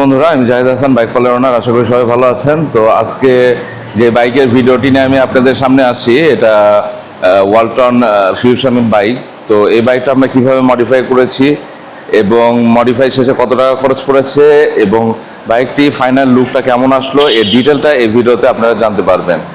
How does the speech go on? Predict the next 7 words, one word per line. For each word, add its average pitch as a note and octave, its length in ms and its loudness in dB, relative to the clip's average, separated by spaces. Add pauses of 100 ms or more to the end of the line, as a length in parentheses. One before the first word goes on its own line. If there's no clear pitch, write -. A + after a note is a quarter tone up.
(240)
আর G2 300 2
এই B2 140 2
বাইকটি C#3+ 280 0
আমাদের C#3 280 0
কাছে C#3 220 -2
পাঠাইছে C3 520 -2
হইল C3 160 2